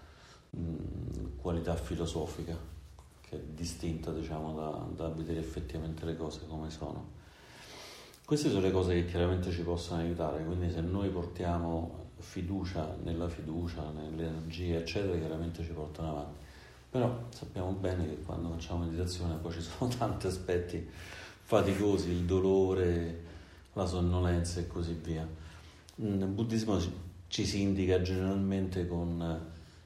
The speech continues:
eh, i cinque impedimenti. Quali sono questi cinque impedimenti? Partiamo da, dal primo. Il primo è in un qualche modo un impedimento importante, che è quello dei desideri sensuali.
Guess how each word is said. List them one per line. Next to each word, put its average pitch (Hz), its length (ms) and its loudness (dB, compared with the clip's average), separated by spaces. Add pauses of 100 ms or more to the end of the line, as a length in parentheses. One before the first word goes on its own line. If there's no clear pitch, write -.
(120)
eh, 76 580 -4
i - 100 -2
cinque 92 380 -2
impedimenti. 82 720 2 (560)
Quali 98 240 0
sono 85 260 2
questi 85 260 0
cinque 82 320 -2
impedimenti? 78 640 -2
Partiamo 95 460 0
da, 82 340 2 (520)
dal 87 200 -2
primo. 80 380 -2
Il 85 100 -2
primo 101 540 2
è 87 100 0
in 87 100 4
un 87 140 0
qualche 92 300 0
modo 90 600 2 (1900)
un 95 140 0
impedimento 90 540 4
importante, 90 760 2
che 85 100 0
è 80 100 -2
quello 82 340 -2
dei 80 400 0
desideri 85 480 0
sensuali. 78 640 -2